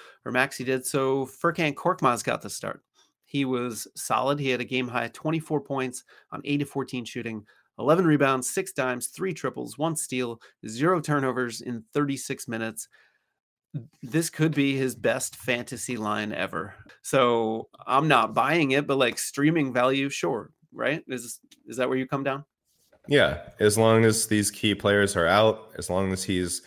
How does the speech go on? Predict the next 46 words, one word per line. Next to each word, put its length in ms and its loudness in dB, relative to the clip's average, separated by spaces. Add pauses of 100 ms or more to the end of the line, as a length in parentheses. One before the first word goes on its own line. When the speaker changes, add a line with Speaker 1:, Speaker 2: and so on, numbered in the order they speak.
(380)
Speaker 2:
in 100 4
the 80 6
starting 400 4
lineup, 420 4
earning 380 2
minutes 300 0
in 80 -2
the 100 -2
thirties, 460 -2
yeah, 160 -4
he 140 -6
can 180 -6
be 420 0
valuable. 760 2 (260)
What 180 4
is 140 4
this? 260 0
Uh, 120 4
Philly 400 6
only 320 4
has 420 2
two 200 -4
more 220 0
games 720 -4
this 260 -2
week, 300 -2
Wednesday 360 -2
and 140 -4
Friday. 500 4 (360)
So 120 -2
keep 280 -2
that 160 4
in 80 -2
mind 500 -2
if 240 -10
you're 160 -4 (120)
gonna 220 -2
go 180 0
to 120 -8
the 80 -4
waiver 300 0
wire 480 0 (360)
and 460 -6
add 200 -2
him. 160 -10 (120)
Speaker 1:
Yeah. 200 -2